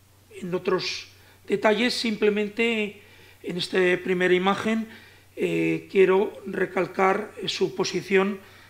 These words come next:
claramente estratégica en el Valle del Río Aguas, entre la ciudad celtibérica del Piquete de la Atalaya y,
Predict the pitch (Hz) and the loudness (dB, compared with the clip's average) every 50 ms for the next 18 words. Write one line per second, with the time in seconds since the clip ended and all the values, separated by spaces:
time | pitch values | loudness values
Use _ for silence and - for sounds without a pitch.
0 | _ _ 202 185 180 180 175 180 185 185 180 - 196 180 170 - - 175 165 - | _ _ 2 4 4 4 4 4 2 0 0 0 0 0 0 -2 -2 -4 -2 -2
1 | 202 180 - - 190 175 - - 214 214 220 247 - - - - - - - _ | -4 -6 -4 -6 -8 -8 -6 -8 -8 -6 -8 -8 -12 -16 -20 -20 -20 -20 -20 _
2 | - 196 165 160 160 160 170 175 170 170 170 170 170 170 175 180 185 190 175 180 | -14 -12 -10 -8 -6 -4 -4 -2 -2 -2 -2 -2 -2 -2 0 0 0 0 0 0
3 | 196 208 220 220 - - - - - - - - - - _ - 190 185 180 - | 2 2 2 0 -2 -6 -12 -16 -20 -20 -20 -20 -20 -20 _ -8 -8 -8 -2 0
4 | 196 196 196 190 180 - - - 175 165 170 165 - 185 175 - 190 185 185 180 | 4 4 6 4 4 2 0 -2 0 0 -2 -2 -4 -6 -2 2 2 4 4 2
5 | 180 - 185 170 165 156 - - - - - - - 185 180 170 175 175 - 180 | 0 -4 -6 -6 -6 -6 -8 -10 -12 -12 -12 -8 -6 -4 -2 -2 -4 -4 -2 -2
6 | 180 185 190 185 180 185 196 208 - - - - - - - - - - - 359 | 0 0 0 0 2 0 0 -2 -4 -8 -14 -20 -20 -20 -20 -20 -20 -20 -14 -10
7 | 233 202 202 196 202 208 202 - | -8 -6 -4 -4 -4 -4 -6 -8